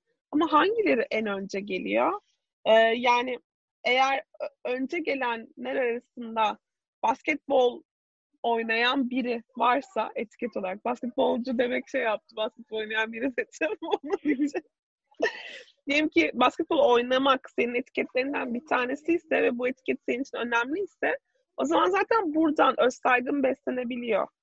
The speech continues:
Ama senin etiketlerin arasında öz saygı atıyorum ilk onda gelmiyorsa basketbolda başarılı olup olmamak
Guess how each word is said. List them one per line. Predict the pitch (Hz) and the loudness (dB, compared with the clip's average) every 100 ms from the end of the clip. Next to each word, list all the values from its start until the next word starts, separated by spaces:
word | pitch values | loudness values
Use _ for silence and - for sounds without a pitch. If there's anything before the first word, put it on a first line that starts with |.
| _ - | _ -10
Ama | 247 | -6
senin | 277 269 | 2 2
etiketlerin | 254 - 294 - 269 | 2 -2 -4 0 -2
arasında | 277 294 - 302 | 0 -2 -2 -2
öz | 269 269 | 0 -2
saygı | - 247 240 262 | 0 0 0 -2
atıyorum | 262 285 - | 0 0 0
ilk | 254 - | -4 -2
onda | - 269 277 | -2 2 0
gelmiyorsa | 269 277 285 247 190 233 254 | 2 2 2 -2 -4 -2 0
basketbolda | 262 269 285 285 277 277 247 | 2 0 -4 -4 -2 0 2
başarılı | 262 285 269 | 0 2 0
olup | 269 269 | 0 -2
olmamak | - 277 262 233 359 | 0 0 0 -2 -4